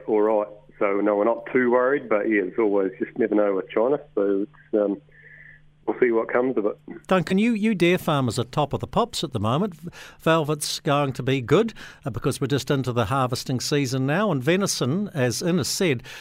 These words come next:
Speaker 2: like, the spring schedule peaked at ten bucks a kilo. That's a hell of a lot better than lamb at six.
Speaker 1: Yeah, well, I guess, um, it is nice. Um, we've had a few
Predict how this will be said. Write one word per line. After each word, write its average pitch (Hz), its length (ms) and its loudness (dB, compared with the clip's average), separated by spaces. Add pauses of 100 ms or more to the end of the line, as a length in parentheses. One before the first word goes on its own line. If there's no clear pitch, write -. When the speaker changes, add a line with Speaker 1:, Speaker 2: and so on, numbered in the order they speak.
(160)
Speaker 2:
like, 135 340 -2
the 135 240 2
spring 165 540 0
schedule 151 440 -2
peaked 156 320 -2
at 147 120 -8
ten 160 260 0
bucks 165 260 -4
a 175 60 -4
kilo. 202 340 0
That's 190 240 -2
a 147 60 0
hell 170 200 0
of 156 80 0
a 151 40 2
lot 143 220 0
better 143 220 2
than 123 140 0
lamb 139 320 0
at 110 120 -8
six. - 500 -4 (960)
Speaker 1:
Yeah, 147 280 4
well, 123 300 2
I 113 80 0
guess, 123 200 2 (300)
um, 101 500 0 (260)
it 117 140 2
is 120 300 2
nice. 110 300 2 (120)
Um, 104 360 0
we've 104 160 0
had 101 100 2
a 95 60 -2
few 101 340 -2